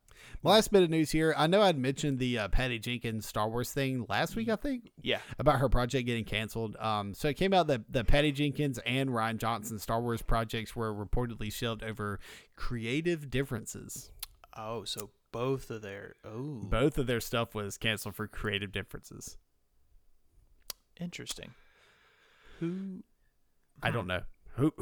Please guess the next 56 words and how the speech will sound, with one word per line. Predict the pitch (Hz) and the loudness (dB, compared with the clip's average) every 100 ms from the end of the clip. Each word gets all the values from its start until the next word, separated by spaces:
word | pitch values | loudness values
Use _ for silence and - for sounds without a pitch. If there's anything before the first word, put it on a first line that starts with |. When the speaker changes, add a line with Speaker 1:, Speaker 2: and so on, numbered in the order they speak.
| - | 2
Speaker 1:
who | 143 | 4
are | 147 | 4
you | 135 | 2
disagreeing | 120 120 - 95 110 117 | 0 -2 -4 -4 0 2
Speaker 2:
I | |
was | 156 | 2
about | 160 | 4
to | |
Speaker 1:
with? | 156 | 4
Speaker 2:
say, | 156 139 | 6 4
yeah, | 123 | 2
who | 147 160 | 4 4
is | 143 | 2
the | 143 | -2
entity | 131 131 127 | -2 -4 -2
that | 120 113 | -2 -4
are | 117 | -2
both | 117 120 - | 0 -2 -2
disagreeing | 120 117 117 110 104 | -8 -8 -8 -6 -6
with? | 98 117 - | -2 -2 -2
Is | 120 120 | -4 -2
it, | - | -2
who | 123 214 349 | 2 6 8
is | 349 | 6
Speaker 1:
Yeah. | 208 | 4
Speaker 2:
Star | 180 127 170 | 4 6 6
Wars | 127 113 101 - | 4 -2 -4 -8
Kevin | - 110 104 | -6 -6 -8
Feige? | 107 104 101 101 82 - - - | -4 -4 -2 -6 -10 -14 -18 -4
Who's | 285 294 - | 0 2 2
their, | 151 170 180 120 - | 2 4 4 2 0
who's | 175 190 | -4 2
their | 185 180 | 2 2
man | 123 107 101 | 0 -2 -4
in | 98 | -8
the | |
hat? | 104 107 90 - _ _ _ _ - | -6 -6 -8 -12 _ _ _ _ -20
Speaker 1:
It's, | - - - 110 | -18 -18 -16 -14
it's | - | -8
not | 139 165 | -6 -4
Bob | 104 95 | -4 -4
Iger. | 98 147 104 98 | -2 -2 -2 -4
That's | 110 - | -4 -4
just | 117 - - | -4 -6 -10
Disney | 110 - 104 95 92 _ - | -8 -6 -8 -8 -12 _ -8
in | 104 | -6
general, | 107 107 85 | -4 -4 -6
right? | 90 98 104 | -4 -4 -4
Speaker 2:
Yeah. | 92 71 - - | -6 -8 -12 -12
Yeah, | 117 104 | -6 -4
he's, | 123 127 | -4 -6
he's | - 123 117 | -8 -8 -8
the, | 117 110 107 - | -6 -6 -8 -12
the | 123 | -10
main | 113 107 110 113 113 | -8 -8 -8 -8 -8
guy. | 110 120 | -10 -10